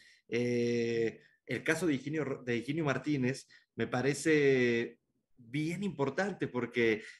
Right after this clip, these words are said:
diría aquella clásica canción de Agustín Lara, eh, y también que después hizo una, una obra, "Vende caro tu amor, aventurera".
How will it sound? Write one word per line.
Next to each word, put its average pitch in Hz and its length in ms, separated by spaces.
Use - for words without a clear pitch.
diría 143 380
aquella 165 400
clásica 156 480
canción 139 320
de 147 80
Agustín 131 380
Lara, 131 500
eh, 104 420
y 104 60
también 113 280
que 127 120
después 117 280
hizo 117 360
una, 117 640
una 120 280
obra, 120 440
"Vende 151 360
caro 156 260
tu 139 60
amor, 143 280
aventurera". 123 640